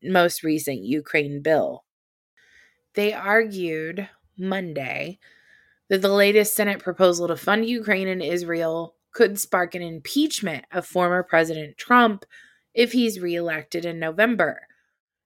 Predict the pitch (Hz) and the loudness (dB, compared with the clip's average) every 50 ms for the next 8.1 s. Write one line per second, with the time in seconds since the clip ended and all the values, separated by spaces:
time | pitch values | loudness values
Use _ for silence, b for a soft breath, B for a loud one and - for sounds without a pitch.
0 | _ - 185 202 220 233 254 254 233 - - 254 226 208 196 185 185 190 190 175 | _ 0 2 4 4 4 2 0 -2 -4 -2 0 0 0 0 0 0 0 0 -2
1 | 170 170 165 - 185 - - 202 214 208 - 233 226 233 202 202 196 - 202 185 | -2 -4 -6 -8 -10 -10 -6 -6 -4 -2 0 0 0 0 0 -2 -2 2 2 2
2 | 180 190 190 - 180 175 170 - 175 175 175 180 175 180 170 170 165 175 175 170 | 2 2 0 -2 -6 -10 -4 -2 -2 0 0 0 0 -2 -6 -10 -16 -14 -14 -12
3 | 170 165 - - - 165 160 165 160 160 160 - _ _ _ _ _ _ _ _ | -12 -10 -8 -4 -2 -2 -2 -2 -4 -6 -8 -12 _ _ _ _ _ _ _ _
4 | _ _ _ - 240 226 226 220 214 208 202 190 185 175 175 - - - 240 254 | _ _ _ 2 2 2 2 0 -4 -4 -4 -4 -6 -6 -8 -8 -4 -2 -2 -2
5 | 254 294 277 214 - - - - - 208 208 214 214 208 190 170 151 151 151 156 | -2 -4 -8 -8 -8 -12 -12 -6 -2 0 0 0 0 0 0 0 0 0 -2 -6
6 | 160 160 165 160 - - _ - 170 175 185 202 214 226 214 208 196 190 180 165 | -10 -14 -16 -16 -18 -10 _ -4 -2 -2 0 0 0 -2 -4 -4 -6 -6 -6 -4
7 | 180 180 180 175 160 - - - - - 220 208 190 170 139 - _ - - - | -2 -2 -2 -2 -4 -6 -10 -10 -10 -4 -2 0 0 0 -4 -8 _ -16 -16 -16
8 | - | -18